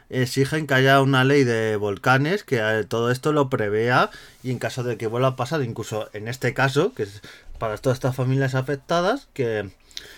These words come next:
les dé una solución. Eh, enseñaron también en este documental que muchas personas estaban en una especie de,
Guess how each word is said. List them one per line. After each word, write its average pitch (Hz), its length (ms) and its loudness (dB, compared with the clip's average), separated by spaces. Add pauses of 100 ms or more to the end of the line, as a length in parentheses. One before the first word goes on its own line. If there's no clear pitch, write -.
(160)
les 120 200 0
dé 113 80 0
una 123 180 2
solución. 131 640 0 (300)
Eh, 127 240 2
enseñaron 135 480 0
también 151 300 2
en 147 140 -2
este 143 180 -2
documental 143 800 0 (340)
que 131 120 0
muchas 143 400 0
personas 139 460 0
estaban 131 300 0
en 143 80 0
una 147 100 0
especie 135 400 0
de, 127 320 2